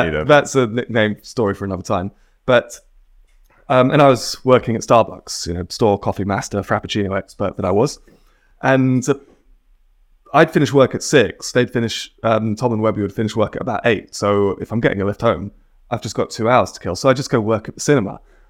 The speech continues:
Speaker 2: for a little bit. So, <laughs> um, I just go, you know, they had a coffee machine there. I just go help out, make some coffees, start helping myself to all the popcorn. That's just how we did it. So, so technically
Speaker 1: Yeah, we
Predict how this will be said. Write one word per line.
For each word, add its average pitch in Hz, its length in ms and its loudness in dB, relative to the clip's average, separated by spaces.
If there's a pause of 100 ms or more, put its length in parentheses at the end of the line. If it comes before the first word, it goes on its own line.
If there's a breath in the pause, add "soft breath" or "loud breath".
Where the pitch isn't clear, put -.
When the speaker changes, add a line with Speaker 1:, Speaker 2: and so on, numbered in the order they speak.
(140)
Speaker 2:
for - 180 2
a - 20 4
little 104 160 0
bit. 90 280 -6
So, 110 120 -4 (180)
<laughs> - 180 -12
um, 120 260 4
I 139 80 -2
just 135 200 -4
go, 123 220 4 (280)
you 147 100 -2
know, 110 80 0
they 120 140 2
had 151 120 2
a - 40 0
coffee 135 260 -2
machine 110 340 -4
there. 143 280 4
I 123 40 2
just 120 200 -8
go 127 100 2
help 120 240 0
out, 127 220 -2
make 117 160 -6
some 117 160 -10
coffees, 127 500 -4 (240)
start 120 400 2
helping 120 260 -2
myself 110 340 -4
to - 100 -14
all 107 80 -4
the 104 60 -4
popcorn. 120 520 -2 (240)
That's - 80 -14
just 202 140 -2 (160)
how 151 120 4
we 160 100 2
did 214 120 6
it. - 140 0
So, 175 140 2
so 185 220 -2
technically 196 180 0
Speaker 1:
Yeah, 135 40 6
we 139 100 6